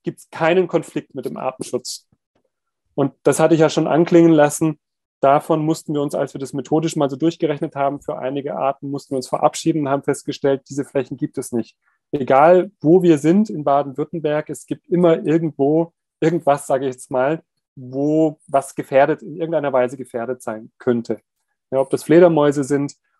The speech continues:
ob das eben Vögel sind. Deswegen muss man jetzt schauen,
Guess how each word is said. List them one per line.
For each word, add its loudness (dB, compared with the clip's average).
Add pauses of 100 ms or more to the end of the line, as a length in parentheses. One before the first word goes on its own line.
(120)
ob -4
das -2
eben -8
Vögel -2
sind. -4 (540)
Deswegen 2
muss 0
man 0
jetzt -6
schauen, 0